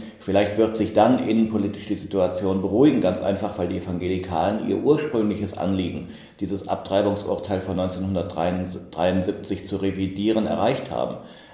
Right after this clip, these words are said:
Andererseits glaube ich, dass mittlerweile diese Bewegung so politisiert ist, siehe auch Nahostpolitik der U S A, dass sie da weiter agieren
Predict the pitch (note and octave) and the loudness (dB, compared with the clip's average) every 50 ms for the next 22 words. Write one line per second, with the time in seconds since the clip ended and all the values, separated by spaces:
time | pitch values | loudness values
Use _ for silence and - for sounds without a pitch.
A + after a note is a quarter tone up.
0 | - - - F#2 G#2+ A2+ A2+ A2+ G#2 A2 G#2+ G#2+ G#2+ - - G2 F#2 G2 G#2 G#2 | -14 -6 -2 0 2 4 4 4 4 4 4 4 2 0 -2 0 2 2 2 2
1 | G2+ - - - - G#2 G2 - G2 G2 F#2+ F#2 G2 G2+ F#2+ F2 F2 F2+ F2 G2 | 0 -2 -6 -6 -4 -4 0 2 2 4 4 4 4 4 2 -2 -4 -4 -2 -2
2 | G2 G2 G#2 G2+ G#2+ G#2 G#2 G2 G#2+ B2 B2 - - C3+ B2 A2+ - A#2 A2+ - | 2 2 2 2 2 2 0 2 2 2 2 2 0 0 0 -2 -2 -4 -4 -2
3 | A#2 A2+ A2+ A2 - A2+ G#2 G2+ - - - - - - - - - G2 G2+ G#2+ | 0 2 2 2 2 0 0 -2 -2 -4 -10 -14 -18 -20 -18 -8 -2 2 4 4
4 | F#2+ - - D#2+ F#2 F#2+ - - - E2+ E2+ F2 E2+ - - G#2 - - - - | 4 4 4 4 4 4 4 0 -2 -2 0 0 0 0 0 -2 -2 -4 -6 -4
5 | - G#2+ G#2+ G2+ - A2 G2 - G#2 F#2+ E2+ D#2+ F2+ F#2+ F#2 F2+ - - - E2 | -2 0 0 0 0 -2 -4 0 0 0 0 2 2 0 0 0 -2 -4 0 2
6 | F2+ F#2 F2+ F2+ - - - - - - - - - - - G2+ F#2+ F#2 - - | 2 2 2 0 -4 -10 -12 -16 -16 -8 -4 -4 -2 2 2 2 2 2 -2 -4
7 | - - - - - - G2 F2 F2+ F#2+ G2 - - - - - - - - F#2 | -8 -14 -16 -14 -6 0 2 4 6 6 4 4 2 -2 -6 -12 -14 -16 -4 2
8 | G2 G#2 A2+ A#2+ - A2 F#2 - - - - - - - - - - _ - - | 4 6 6 6 6 6 4 4 2 -2 -6 -12 -16 -18 -20 -20 -20 _ -2 0
9 | G2 G2 G2+ A2 A2+ A2 G#2+ G#2 G#2 | 0 2 4 4 4 4 4 2 0